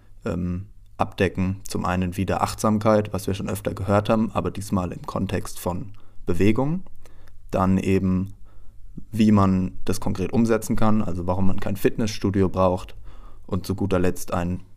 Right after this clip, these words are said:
ziemlich wichtigen Faktor, und zwar das Spielen. Das heißt, wie kann ich das kindliche Spielen wieder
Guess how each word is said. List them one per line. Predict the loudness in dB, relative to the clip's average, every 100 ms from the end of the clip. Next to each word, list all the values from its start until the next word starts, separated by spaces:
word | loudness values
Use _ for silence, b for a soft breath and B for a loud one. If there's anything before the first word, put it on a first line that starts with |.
| -6 -6 -2 -2
ziemlich | 0 0 0
wichtigen | -2 0 -4 -2
Faktor, | -2 -2 4 6
und | 6 2
zwar | 0 0
das | 0 0 0 -2 -4
Spielen. | -4 2 4 6 4 2 -2 -6 -6
Das | -6
heißt, | -6 -6 -4 -2
wie | -2
kann | 0 -2
ich | -2 -6 -10 b b b b -10
das | -6 -6 0
kindliche | 2 2 2 0
Spielen | -2 0 2 4 4
wieder | 2 2 0 -2